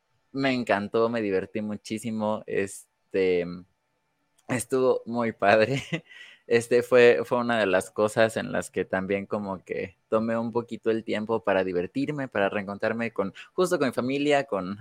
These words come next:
algunos conocidos que, pues, después de ya dos años de pandemia, uno dice, "Yo sí necesito contacto humano, sáquenme de aquí". Este, pues ya salimos ahí a, a bailar,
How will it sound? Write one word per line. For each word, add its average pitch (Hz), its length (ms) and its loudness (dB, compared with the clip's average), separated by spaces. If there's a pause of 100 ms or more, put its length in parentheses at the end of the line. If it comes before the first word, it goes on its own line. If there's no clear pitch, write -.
algunos 123 460 2
conocidos 127 680 0
que, 101 100 -2
pues, - 320 -4 (400)
después 98 400 2
de 113 160 4
ya 98 200 6
dos 104 200 4
años 101 300 2
de 117 80 6
pandemia, 95 640 2
uno 98 240 -2
dice, 95 300 -4
"Yo 92 160 -2
sí 101 200 -8
necesito 98 600 -4
contacto 104 560 0
humano, 113 480 2
sáquenme 170 580 2
de 165 140 4
aquí". 233 640 -2 (500)
Este, 101 580 -2
pues 107 200 0
ya 131 160 6
salimos 147 580 2
ahí 135 320 2
a, 127 140 6
a - 260 2
bailar, 110 600 8